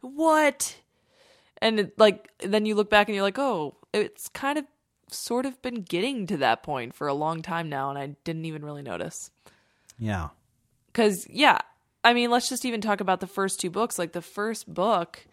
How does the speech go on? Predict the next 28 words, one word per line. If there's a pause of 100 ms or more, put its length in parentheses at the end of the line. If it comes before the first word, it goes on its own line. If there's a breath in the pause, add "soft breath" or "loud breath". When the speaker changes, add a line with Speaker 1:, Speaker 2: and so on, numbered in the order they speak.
(500 soft breath)
Speaker 1:
spends
a
lot
of
time (240)
talking
about
Muggle
life. (600)
It's
got (300)
a
lot
of
time. (680)
Like,
the
first, (180)
I (200)
can't
say
'cause
I'm
not
looking
at
it,
but